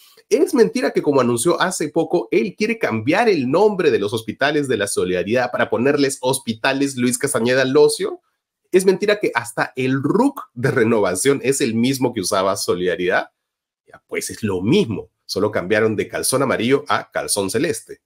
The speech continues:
La tercera, Dina se queda muda en la fiscalía. Ayer la presidenta Dina Boluarte y el premier Alberto Otárola acudieron al Ministerio Público como parte de las diligencias como investigados por las muertes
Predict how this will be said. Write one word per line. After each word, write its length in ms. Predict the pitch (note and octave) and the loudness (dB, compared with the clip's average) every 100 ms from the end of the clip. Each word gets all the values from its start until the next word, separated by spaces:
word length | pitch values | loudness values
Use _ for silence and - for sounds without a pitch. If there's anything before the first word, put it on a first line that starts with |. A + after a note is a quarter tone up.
| _ - | _ -4
La 120 | A2 | -2
tercera, 480 | F#2+ F2+ C#3 A#2 - | 0 2 2 2 -4
Dina 320 | A2 F#3 G#3 | -4 0 0
se 160 | - A2+ | 0 2
queda 180 | C#3 A#2 | 2 2
muda 540 | A2 D#3 G#3 D#3+ D3+ | 2 6 6 6 2
en 160 | B2 F#2+ | -4 -4
la 100 | E2 | -6
fiscalía. 680 | - D#2 - D2+ E2+ C#2 - _ _ | -8 -12 -8 -8 -6 -8 -12 _ _
Ayer 280 | A2 D3+ A3+ | 2 6 6
la 140 | G3 | 4
presidenta 380 | - G3+ C3+ C#3 | 2 2 2 2
Dina 180 | A#2+ B2+ | 0 2
Boluarte 460 | A2 F#2 G2 - G2+ | 2 2 0 -2 -2
y 220 | C3+ B2 | -2 -2
el 140 | A#2 | -4
premier 300 | - E2 G2+ | -4 0 0
Alberto 400 | F#2 E2 A2 G#2+ | 0 0 0 0
Otárola 420 | F2 G2+ G2 G2+ - | -2 0 0 -2 -4
acudieron 480 | A#2 G3 B3+ B2+ | -2 0 2 0
al 80 | F#2 | 0
Ministerio 400 | F2 E2+ C3 B2 | -4 -4 -4 -2
Público 340 | C3 A#2 A2+ B2 | 0 0 0 0
como 200 | F#2+ F2 | 0 0
parte 300 | G#2 - G2+ | 0 2 0
de 60 | |
las 120 | G#2+ A2+ | 0 -4
diligencias 500 | F2+ G2 E2+ G#2+ - | -6 -4 -4 -4 -2
como 160 | A#2 | -2
investigados 560 | G#2+ A#2 C3+ F2 D#2+ G2+ | 0 0 0 0 -2 -2
por 180 | G#2 F2 | -2 -2
las 120 | F2 | -4
muertes 500 | E2 E2 D#2+ G2 | -4 -6 -4 -6